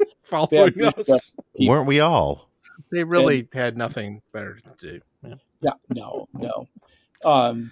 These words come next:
Speaker 2: so, so what, uh, what was that? That was in, uh, that you were almost ar-, you, you were arrested, right,
Speaker 1: Oh, that was
Speaker 2: John?
Speaker 1: in Mo-,
Speaker 2: Moscow?
Speaker 1: wasn't that in Moscow, right?
Speaker 2: Yeah, it was in Moscow. As we were trying to check in to the hotel, which was a high-rise,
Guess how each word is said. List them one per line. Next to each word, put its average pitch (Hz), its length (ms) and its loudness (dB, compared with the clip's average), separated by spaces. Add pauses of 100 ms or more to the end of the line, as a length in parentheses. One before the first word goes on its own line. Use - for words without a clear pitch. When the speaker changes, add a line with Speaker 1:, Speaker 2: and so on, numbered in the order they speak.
Speaker 2:
so, - 300 0
so 139 120 -2
what, 151 200 4
uh, 151 220 4
what 151 180 0
was 160 160 -4
that? 147 220 4
That 147 140 4
was 190 220 -2
in, 139 260 2
uh, 131 380 2
that 131 240 -4
you 143 140 -6
were 143 200 -2
almost 139 400 -2
ar-, 131 200 0
you, 135 180 2
you 117 180 -2
were 196 300 2
arrested, 107 520 -4
right, 120 180 0
Speaker 1:
Oh, 262 60 -6
that 226 160 2
was - 100 -2
Speaker 2:
John? 208 100 2
Speaker 1:
in 165 120 -2
Mo-, 143 160 2
Speaker 2:
Moscow? 131 300 2
Speaker 1:
wasn't 196 260 0
that 175 120 4
in 139 140 0
Moscow, 120 480 -4
right? 113 200 -14 (220)
Speaker 2:
Yeah, 143 140 0
it 143 80 0
was 127 120 0
in 127 100 0
Moscow. 135 440 2 (300)
As 131 160 2
we 139 140 2
were 127 100 2
trying 147 420 -2
to 135 100 -12
check 131 300 -2
in 131 160 -4 (280)
to 123 100 -12
the 117 140 0
hotel, 110 680 -8 (680)
which 135 300 -2
was 127 360 0
a 113 120 0
high-rise, 123 960 2